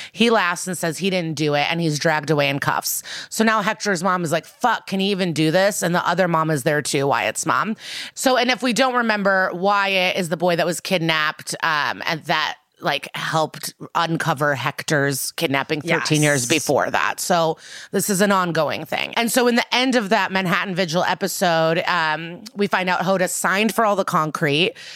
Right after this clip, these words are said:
Speaker 1: that they found Hector's body underneath. And he admitted to taking Wyatt because his dad owed him money and he didn't want people, like,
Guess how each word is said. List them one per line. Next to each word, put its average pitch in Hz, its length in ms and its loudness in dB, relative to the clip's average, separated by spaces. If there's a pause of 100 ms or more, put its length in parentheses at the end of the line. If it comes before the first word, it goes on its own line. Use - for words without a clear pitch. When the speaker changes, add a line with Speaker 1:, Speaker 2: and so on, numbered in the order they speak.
(140)
Speaker 1:
that 160 460 0
they 175 100 2
found 170 280 -2
Hector's 151 540 -4
body 147 360 0
underneath. 147 560 -2
And 226 200 2
he 233 120 4
admitted 196 400 2
to 190 80 -2
taking 175 380 0
Wyatt 139 400 2
because 160 240 -2
his 156 140 0
dad 151 280 0
owed 151 160 2
him 156 180 0
money 175 380 2 (300)
and 180 240 0
he 180 100 4
didn't 180 180 2
want 160 220 2
people, 151 580 2
like, 156 260 0